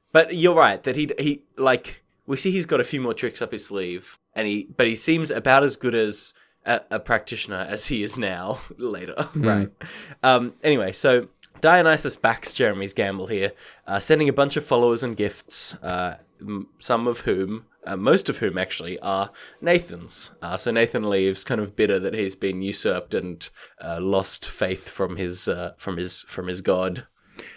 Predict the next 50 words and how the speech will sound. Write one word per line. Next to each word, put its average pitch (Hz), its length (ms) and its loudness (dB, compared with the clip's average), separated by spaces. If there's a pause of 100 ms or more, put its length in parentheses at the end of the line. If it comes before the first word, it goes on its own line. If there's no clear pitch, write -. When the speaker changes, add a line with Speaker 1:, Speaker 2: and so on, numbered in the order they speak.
(200)
Speaker 2:
Yeah, 135 260 4 (180)
and, 117 200 -4
and 117 180 -4
again, 107 300 -2
I, 117 120 2 (100)
I, 104 240 0 (340)
now 117 80 -4
I 104 40 -2
feel 107 160 0
like 98 160 -2
a 92 140 -2
broken 101 600 -6
record, 98 440 0
but, 98 120 -2
you 107 80 -2
know, 104 360 -2
he's, 107 320 -4
he's 107 240 -6
replaced 113 460 0
his 101 140 -4
mentor. 117 580 4 (120)
Speaker 1:
Yeah. 98 200 0 (160)
Speaker 2:
Sort 110 200 2
of, - 80 2
and 113 100 0
he, 117 100 -2
and 120 100 -2
he 113 60 0
feels 131 260 4
like 120 120 6
he's 113 160 -4
doing 113 160 2
this 104 120 -4
big 107 200 -4
change 110 400 -4
to 107 60 -8
the 101 80 -6
cycle 110 400 2
when 101 120 -2
he 107 160 -4
does 107 280 -4
it. 123 60 -2
He's 107 120 -4
like, 98 140 -8
"Oh, 95 200 -2
look 107 140 -4
at - 80 -6
me 113 200 4
and 110 120 2
my 101 220 -2